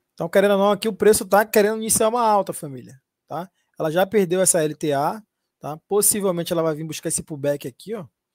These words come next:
dessa L T A aqui, deve buscar o pullback. Deixa eu ver se tá coincidindo com alguma coisa.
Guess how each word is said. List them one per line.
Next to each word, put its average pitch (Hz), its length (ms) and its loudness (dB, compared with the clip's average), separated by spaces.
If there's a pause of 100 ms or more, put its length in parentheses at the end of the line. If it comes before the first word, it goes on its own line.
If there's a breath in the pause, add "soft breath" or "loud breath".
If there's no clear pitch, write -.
(440)
dessa 147 320 -4
L 143 140 -4
T 143 180 -6
A 143 80 -4
aqui, 143 240 -12
deve 156 200 -8
buscar 143 260 -12
o 143 40 -10
pullback. 156 540 -6
Deixa 160 200 -12
eu - 20 -14
ver 147 60 -14
se - 80 -12
tá 165 80 -12
coincidindo 143 400 -14
com 143 80 -12
alguma 143 240 -10
coisa. 185 340 -6